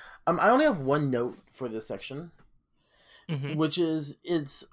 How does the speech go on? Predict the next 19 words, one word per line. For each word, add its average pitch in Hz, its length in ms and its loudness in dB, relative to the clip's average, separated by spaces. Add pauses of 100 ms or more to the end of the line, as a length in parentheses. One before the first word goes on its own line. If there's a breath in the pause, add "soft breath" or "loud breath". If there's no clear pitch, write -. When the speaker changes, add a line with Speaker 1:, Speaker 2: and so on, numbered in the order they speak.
Speaker 1:
really, 185 640 0
really 143 420 -2
smart 127 800 -4 (840)
that, 127 500 0 (340)
um, 127 460 2 (580)
Andrew's 160 480 2
like, 139 200 2
he'd 151 280 -8
rather 151 400 4
be 135 320 -4
in 127 240 -4
shield's 143 500 -4
hands 123 360 -6
as 117 180 -12
Lash 113 480 -2
than 117 180 -6
in 110 80 -8
Hydra's 110 380 -4
hands. - 380 -16